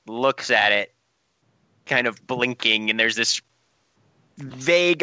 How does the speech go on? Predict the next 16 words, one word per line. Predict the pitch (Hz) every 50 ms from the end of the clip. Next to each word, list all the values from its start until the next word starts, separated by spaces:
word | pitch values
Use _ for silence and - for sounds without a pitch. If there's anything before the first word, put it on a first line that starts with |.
| - -
aura | 135 139 139 143 139 143 139 135 135 131 117
of | - 127 120 113 110
semi-disbelief | - - - - - - - - - 139 139 143 143 139 135 127 110 139 139 131 - - 104 - 120 113 113 120 117 113 104 - - - -
just | - 123 - -
sort | - 131 120 117
of | 104 104
radiating | 107 113 113 117 110 117 110 110 113 107 107 107
off | 104 107 113 113 -
of | 117 107
him, | 110 107 104 101 104 101
and | 101 98
he | 104 101 - _ _ _ _ - - - - - - - - -
kinda | - - 120 110 110 107
shakes | 104 - - - 131 120 - -
his | - 117 107
head. | - 123 113 113 113 107 107 -